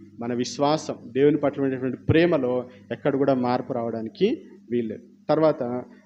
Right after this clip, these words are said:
దేవుడు మన జీవితంలో కొన్నిసార్లు హెల్ప్‌లెస్ సిచ్యువేషన్స్ వస్తాయి. ఎలాంటివి? ఎవ్వరు కూడా సహాయము చేయలేనటువంటి పరిస్థితి మన జీవితంలో వస్తుంది.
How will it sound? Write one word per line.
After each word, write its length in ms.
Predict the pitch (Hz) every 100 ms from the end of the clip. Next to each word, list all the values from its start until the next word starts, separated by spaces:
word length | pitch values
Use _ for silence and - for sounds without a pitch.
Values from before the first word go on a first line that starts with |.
| _
దేవుడు 540 | 156 175 190 165 143 147
మన 180 | 135
జీవితంలో 580 | 127 151 185 185 165 143
కొన్నిసార్లు 580 | 143 123 - 127 117 113 - _ _ 151
హెల్ప్‌లెస్ 520 | 165 180 - 185 185
సిచ్యువేషన్స్ 540 | 143 - 139 143 139
వస్తాయి. 300 | 127 - - - - - - 123
ఎలాంటివి? 400 | 139 139 156 381 - - - - - - - - - - 127
ఎవ్వరు 520 | 131 - - 170 170
కూడా 340 | 170 156 143 135 131 - - - -
సహాయము 680 | 131 143 165 165 165 165
చేయలేనటువంటి 880 | 160 - 147 147 143 143 139 135 123
పరిస్థితి 480 | 131 139 151 - 185
మన 160 | 147 131
జీవితంలో 540 | 120 123 104 117 135
వస్తుంది. 280 | 104 -